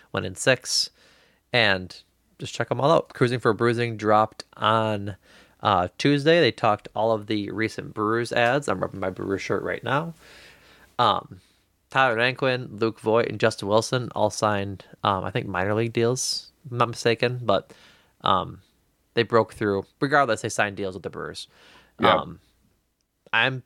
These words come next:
Speaker 1: personally excited for Luke Voigt. I, he was a big masher with the Yankees two years ago and then had a down year last year,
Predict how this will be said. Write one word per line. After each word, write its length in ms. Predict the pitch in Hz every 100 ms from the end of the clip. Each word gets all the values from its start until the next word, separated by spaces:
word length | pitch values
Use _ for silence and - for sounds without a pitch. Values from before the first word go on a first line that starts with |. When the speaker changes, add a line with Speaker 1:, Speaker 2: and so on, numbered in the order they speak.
| -
Speaker 1:
personally 440 | 131 135 143 143
excited 460 | 139 - 135 135 135
for 200 | 147 139
Luke 260 | 143 143
Voigt. 320 | - 139 160 - _ -
I, 300 | 101 101 98 _ _ _
he 140 | - 117
was 280 | 110 98 -
a 120 | 101 -
big 220 | - 107 95
masher 360 | 98 98 -
with 100 | 104
the 80 | 104
Yankees 500 | 95 95 - 110 -
two 140 | -
years 260 | 127 127 127
ago 300 | 131 131 135
and 160 | 120 101
then 240 | 95 90
had 160 | 95 92
a 40 |
down 320 | 87 98 98
year 160 | 92 87
last 340 | 87 107 -
year, 260 | 113 110 110